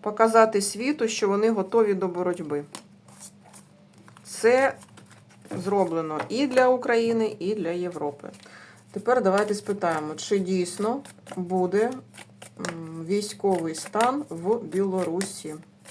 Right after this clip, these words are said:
Чи дійсно введуть? Оц-, о-, оцю-, оцього ще не вистачало. Чи дійсно введуть військовий стан в Білорусі? Це, знаєте, що буде? Це буде виглядати як просто захоплення Білорусі і влади.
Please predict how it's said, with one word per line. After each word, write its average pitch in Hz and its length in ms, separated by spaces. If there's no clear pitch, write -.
Чи - 220
дійсно 180 540
введуть? 170 600
Оц-, 196 260
о-, 202 280
оцю-, 220 340
оцього 226 440
ще - 220
не 170 100
вистачало. 170 680
Чи 220 200
дійсно 185 540
введуть 190 580
військовий 180 680
стан 220 380
в 208 40
Білорусі? 175 840
Це, 254 300
знаєте, 277 400
що 196 200
буде? 160 280
Це 233 180
буде 220 260
виглядати 214 640
як 185 220
просто 226 380
захоплення 190 720
Білорусі 180 880
і 202 100
влади. 185 720